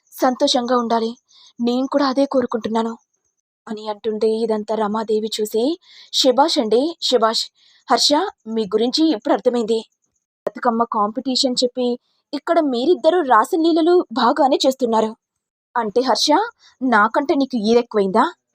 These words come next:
మీకోసం నేను ఎన్నో చేస్తున్నాను, కానీ నా గురించి పట్టించుకోకుండా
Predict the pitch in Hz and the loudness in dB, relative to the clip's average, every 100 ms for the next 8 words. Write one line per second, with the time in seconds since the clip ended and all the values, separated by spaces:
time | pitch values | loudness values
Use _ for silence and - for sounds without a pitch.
0 | _ - 233 233 247 233 277 277 277 233 | _ -6 -4 0 0 0 0 0 0 0
1 | 254 349 285 262 226 220 220 226 _ - | 2 2 0 -2 0 0 -2 -6 _ -20
2 | _ 294 262 226 214 226 262 320 349 - | _ -2 0 0 2 2 0 0 -2 -2
3 | 269 262 - 294 285 269 269 | -4 -6 -4 -2 2 2 2